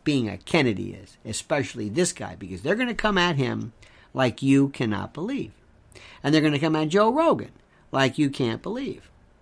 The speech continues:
Look what they did to Tucker. Look what they did to Anheuser-Busch. Look what they, just look, look what's going on here. Do you recognize who the enemy is? Do you recognize this? Are you following this? Does this make any sense to you? Are you getting this?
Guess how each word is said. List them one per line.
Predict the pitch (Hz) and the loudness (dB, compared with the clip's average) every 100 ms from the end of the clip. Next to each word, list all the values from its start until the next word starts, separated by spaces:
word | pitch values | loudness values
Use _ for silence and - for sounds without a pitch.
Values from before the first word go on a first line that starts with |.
| _ - | _ -6
Look | 120 | -2
what | 131 165 | 2 4
they | 185 | 4
did | 226 | 4
to | 233 | 2
Tucker. | 277 277 - - - - | 2 2 0 -14 -20 -8
Look | 117 | -4
what | 143 | -2
they | 156 | 0
did | 175 | 0
to | 170 | 2
Anheuser-Busch. | 175 185 190 190 202 208 - - - | 2 4 4 2 -2 -6 -10 -14 0
Look | 349 | 4
what | 392 | 8
they, | 392 339 - | 6 4 2
just | 339 - - | 2 2 -4
look, | 233 359 - - - | 0 0 0 -8 -2
look | 240 415 415 | 6 6 8
what's | 370 277 | 4 4
going | 294 277 277 | 4 6 4
on | 254 254 233 | 2 0 0
here. | 185 - - | 0 -4 -4
Do | 139 | 6
you | 302 | 6
recognize | 185 214 240 254 247 254 240 | 8 6 4 0 2 4 4
who | 208 | 4
the | 196 | 4
enemy | 208 214 220 | 4 4 2
is? | 233 226 - | 0 -4 4
Do | 175 | 6
you | |
recognize | 127 165 185 240 240 247 226 | 8 6 4 0 0 -2 -4
this? | 247 - - _ _ - - - | -6 -12 -20 _ _ -20 -20 2
Are | 190 | 6
you | 220 285 | 8 6
following | 294 - 202 208 220 220 220 | 2 4 6 6 4 -2 -4
this? | 220 226 - _ _ _ _ - | -6 -10 -16 _ _ _ _ 4
Does | 196 | 6
this | 262 311 247 | 8 4 4
make | 247 214 | 2 4
any | 214 196 147 | 2 4 2
sense | 131 165 175 175 | 2 2 2 0
to | - | -4
you? | 151 151 156 - _ _ - | -6 -6 -12 -18 _ _ 4
Are | 185 202 | 8 8
you | 226 339 330 | 10 10 8
getting | 170 123 170 185 185 | 6 6 6 4 0
this? | 185 180 175 - | -2 -4 -8 -18